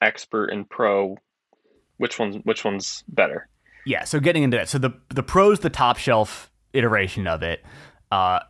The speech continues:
Speaker 2: basically, in short, the differences are that the Pro has a fancier air spring, which has a dual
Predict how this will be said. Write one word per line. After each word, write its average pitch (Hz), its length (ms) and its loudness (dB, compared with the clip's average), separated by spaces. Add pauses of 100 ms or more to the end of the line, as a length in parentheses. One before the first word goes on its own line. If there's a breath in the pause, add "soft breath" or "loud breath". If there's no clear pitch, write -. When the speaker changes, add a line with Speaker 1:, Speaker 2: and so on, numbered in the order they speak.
(140)
Speaker 2:
basically, 147 580 2
in 143 140 2
short, 135 260 2
the 123 60 -6
differences 135 640 0 (100)
are 92 460 -2 (100)
that 90 560 -4 (140)
the 87 640 -8 (680 soft breath)
Pro 135 520 2
has 101 800 -2 (260)
a 90 440 -4 (160)
fancier 113 760 -4
air 131 180 0
spring, 156 420 -2
which 110 160 -4
has 98 420 -2 (140)
a 92 140 -2 (320)
dual 110 460 0